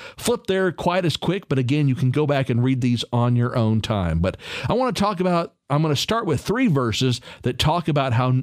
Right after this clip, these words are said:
really nothing good comes from pride or why pride is so dangerous. I'm gonna start with Proverbs sixteen five, a very good place to start, of course, in the book of wisdom. Proverbs sixteen five, "Everyone who is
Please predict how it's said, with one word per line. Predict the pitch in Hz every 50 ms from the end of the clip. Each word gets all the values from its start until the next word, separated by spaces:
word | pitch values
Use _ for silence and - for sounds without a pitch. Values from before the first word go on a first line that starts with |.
| -
really | - 139 165 240 302 247 180
nothing | 151 151 254 247 - - 202 185 160
good | 139 160 185 160 120
comes | - 151 156 160 143
from | - - 156 143
pride | 117 - 165 170 156 107
or | 107
why | 104 110 131 151 170 175
pride | - - 160 147 139 127 131 127 117 - - - - - -
is | - 135 143 151 -
so | - - 143 135
dangerous. | 127 127 120 113 107 87 95 82 67 - -
I'm | 95 95
gonna | 113 120 120
start | - - - 147 156 -
with | 170 117 - -
Proverbs | - - - 151 160 180 170 196 208 233 220 196 - - - - - - - -
sixteen | - - - - - 220 220 - - - - 190 196 208 214
five, | 185 - 175 135 113 104 101 107 147 170 143
a | 104 92
very | 101 120 127 123 123
good | 120 131 131 117 -
place | - 139 143 127 - -
to | 127
start, | - - - 127 120 131 165
of | 170 -
course, | - 123 113 123 151 - -
in | 117 104
the | 98 95
book | 95 120 113 - 113
of | 98 92
wisdom. | 101 117 143 139 120 123 110 113 175 180 - - - - - - - - - -
Proverbs | - 156 190 226 208 208 185 143 -
sixteen | - - 214 - - - - 190 196 190
five, | 160 - 147 113 95 78 - 139 - - - - - _ _ _ _ _ _ _ -
"Everyone | 139 185 185 214 233 226 208 220 233 247 226
who | 185 185 208
is | 214 208 165